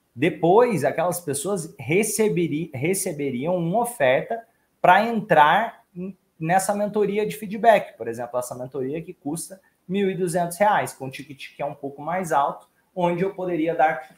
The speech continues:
um, quase que alguma coisa mais consultiva para ela. "Ah, Romani, mas ela não tem como investir os mil e duzentos." Tudo bem, aí eu posso fazer o downsell para ela entrar na mentoria de início, meio e fim,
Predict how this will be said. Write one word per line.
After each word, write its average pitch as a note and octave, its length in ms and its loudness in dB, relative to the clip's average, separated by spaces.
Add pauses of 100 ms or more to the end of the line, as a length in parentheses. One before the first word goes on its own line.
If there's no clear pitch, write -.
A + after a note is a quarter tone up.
(220)
um, E3 320 -4
quase F3 380 -2
que F3 460 -2
alguma C#3 440 0
coisa C#3+ 240 -4
mais C#3 220 -4
consultiva E3 720 -4
para F3+ 240 2
ela. D3+ 280 4 (240)
"Ah, A3 200 8
Romani, F#3+ 340 4
mas F#3 180 0
ela G3 160 4
não G3 200 -2
tem G3+ 140 -2
como F#3 220 0
investir F3+ 420 -4
os D#3 120 -4
mil E3 160 -2
e - 20 -4
duzentos." C3 560 -4
Tudo F3 220 -8
bem, F#3 300 -2 (200)
aí B2 100 2
eu C#3 100 0
posso D3 220 2
fazer C#3+ 220 0
o C3+ 100 2
downsell D#3+ 680 2 (260)
para D#3+ 140 4
ela D#3+ 180 2
entrar C#3+ 240 0
na D3 80 -4
mentoria B2+ 640 -2
de A2+ 180 -12
início, C3 400 -6
meio C#3+ 200 -4
e F3 100 -6
fim, D#3 240 -10